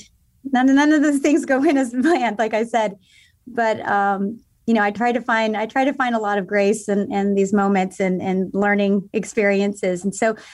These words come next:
I came back, and Jason and I had started this company together, and I, I reached out to him and I said,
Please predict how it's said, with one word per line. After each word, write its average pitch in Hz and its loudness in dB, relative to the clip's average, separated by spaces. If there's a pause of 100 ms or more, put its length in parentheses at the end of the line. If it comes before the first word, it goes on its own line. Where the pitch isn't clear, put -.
I 262 0
came 302 4
back, 247 0
and 214 -2
Jason 247 0
and 262 2
I 262 2
had 240 -2
started 240 -2
this 233 -4
company 233 0
together, 214 0
and 214 -2
I, 202 2
I 202 0
reached 247 0
out 220 -2
to 233 -6
him 226 -2
and 208 -2
I 196 -2
said, 202 -2